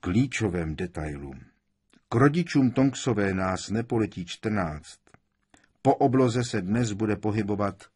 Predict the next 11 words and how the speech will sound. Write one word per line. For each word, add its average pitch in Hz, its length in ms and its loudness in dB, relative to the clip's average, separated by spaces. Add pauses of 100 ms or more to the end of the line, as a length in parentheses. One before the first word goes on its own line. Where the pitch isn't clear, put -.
(260)
sedm 131 680 0 (340)
Harry 110 340 -2
Potterů. 76 640 -8 (1000)
Každý 127 460 4
bude 117 260 2
mít 117 400 2 (160)
jednoho 104 500 2
průvodce 117 600 -4
a - 120 -8
každý 117 460 2
poletí 117 680 0